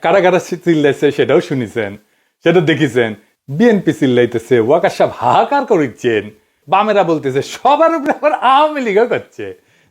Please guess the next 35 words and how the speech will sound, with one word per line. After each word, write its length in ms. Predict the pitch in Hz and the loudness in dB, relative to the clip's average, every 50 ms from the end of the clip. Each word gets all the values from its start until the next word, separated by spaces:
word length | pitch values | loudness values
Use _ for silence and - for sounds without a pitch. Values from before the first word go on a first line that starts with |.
| _ _ - | _ _ -2
তো 160 | 139 139 143 143 - - | 0 0 0 0 0 0
এরা 200 | 160 175 196 - | 2 4 4 2
সবাই 320 | - - 156 156 185 190 | 2 0 0 0 0 0
বলিছে 580 | 165 175 190 180 165 151 - 160 147 139 135 131 | 0 0 0 0 0 -2 0 2 2 2 2 0
যে 100 | 160 160 | -2 -2
প্রফেসর 320 | - 180 202 190 247 254 | -2 -2 -2 0 -2 -4
ইউনূস 260 | 277 269 277 277 - | -4 -6 -8 -8 -4
খুব 220 | - - 370 370 - | -2 -2 -2 -2 -2
খারাপ 320 | - - 330 294 285 - - | -2 0 0 0 0 0 -2
কাজ 200 | - 165 - - | -4 -4 -4 -4
করছে, 360 | - 165 - - - 127 120 | -4 -4 -4 -2 0 0 0
তাই 160 | 117 - 120 127 | 0 0 -2 -2
না? 380 | 127 120 120 120 117 - _ _ _ _ _ _ _ _ _ _ _ | 0 -2 -2 -2 -4 -8 _ _ _ _ _ _ _ _ _ _ _
এই 120 | - 233 240 | 0 2 2
যে 60 | 202 | 2
দেখেন, 460 | 147 131 120 - 127 117 117 117 110 | 2 0 0 0 -2 -2 -2 -2 0
বারো 220 | 143 160 165 160 | 0 2 2 2
দল 200 | 151 143 131 131 | 2 2 0 0
প্রতিবাদ 380 | 131 - 208 220 220 151 117 101 - - | 0 0 -2 -2 0 0 -2 -2 -4 -6
করিছে। 500 | 120 107 104 95 - - 107 101 101 - _ | -8 -8 -8 -10 -8 -6 -4 -4 -6 -6 _
কি 80 | 190 180 | -6 -2
বলে 200 | 165 170 165 160 | 0 0 0 0
প্রতিবাদ 340 | 156 160 147 156 139 139 135 | -2 -4 -4 -2 -2 -2 -2
করিছে? 360 | - 135 127 120 - 127 120 | -2 -2 -2 0 0 -2 -4
"চট্টগ্রাম 800 | - - 262 - - - - 277 233 190 170 190 185 190 185 | -2 -2 -4 -4 -4 -4 -2 -2 -2 0 2 0 0 2 2
বন্দর 380 | 185 185 185 185 175 190 180 160 | 0 0 0 0 0 0 0 0
বিদেশিদের 580 | 143 156 175 180 185 185 - 196 180 185 175 - | 0 0 2 2 0 0 0 0 0 0 2 2
হাতে 220 | 160 165 180 170 | 0 0 0 -2
তুলে 260 | 170 - 185 180 180 | -2 0 0 2 2
দেওয়ার 220 | 170 160 160 156 147 - - - - _ _ | 4 4 4 2 2 -2 -8 -20 -20 _ _
ষড়যন্ত্র 600 | - - - 269 262 240 208 214 196 185 175 196 165 | -16 -6 -2 0 0 2 2 0 0 0 -2 -2 -2
থেকে 260 | 160 165 156 175 165 | -2 -2 -2 -2 -4
সরে 380 | - - - - 196 202 185 147 | -4 -6 -6 -4 -2 0 0 0
আসতে 340 | 139 - - _ - 156 | 0 -2 -6 _ -2 0
হবে।" 260 | 139 131 127 123 123 | 2 2 2 0 -2